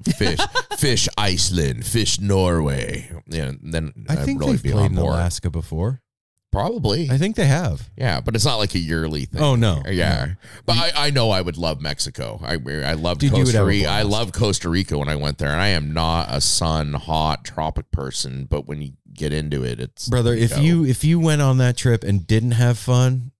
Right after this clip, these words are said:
Speaker 3: then we need to have a serious
Speaker 1: Oh, I would have
Speaker 3: discussion.
Speaker 1: fun.
Speaker 3: Yeah.
Speaker 1: All inclusive.
Speaker 3: Yeah.
Speaker 1: F-, fish,
Speaker 3: All right.
Speaker 1: friends.
Speaker 2: Well, thank you for listening to our update
Speaker 3: Yeah.
Speaker 2: of what we're doing here in the N S R household, the,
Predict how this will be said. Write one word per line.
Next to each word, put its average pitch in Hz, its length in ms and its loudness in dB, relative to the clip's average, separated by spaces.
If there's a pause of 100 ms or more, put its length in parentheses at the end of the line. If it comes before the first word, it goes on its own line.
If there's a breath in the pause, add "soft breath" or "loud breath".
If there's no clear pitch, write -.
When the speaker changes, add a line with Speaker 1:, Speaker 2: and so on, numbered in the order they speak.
(120)
Speaker 3:
then 101 680 0
we 98 320 2
need 110 220 4
to 95 40 0
have 92 200 2
a 87 40 2
serious 90 500 0
Speaker 1:
Oh, 120 80 4
I 110 100 4
would 147 120 2
have 80 120 0
Speaker 3:
discussion. 64 340 -4
Speaker 1:
fun. 87 60 -2
Speaker 3:
Yeah. 85 60 2
Speaker 1:
All 98 180 2
inclusive. 95 720 0
Speaker 3:
Yeah. 67 240 -2 (180)
Speaker 1:
F-, - 280 -14 (140)
fish, - 220 -2
Speaker 3:
All 107 80 2
right. 85 360 0 (220)
Speaker 1:
friends. 92 600 -2
Speaker 2:
Well, 269 300 2
thank 302 260 -2
you 349 80 -2
for 339 180 -2
listening 277 400 -2
to 247 260 0
our 214 640 0
update 180 600 0
Speaker 3:
Yeah. 180 320 4
Speaker 2:
of 95 60 4
what 185 180 2
we're 190 140 0
doing 196 340 0
here 185 260 2
in 175 140 -2
the 170 80 0
N 165 280 2
S 170 200 -2
R 160 160 2
household, 165 680 0
the, 143 480 -2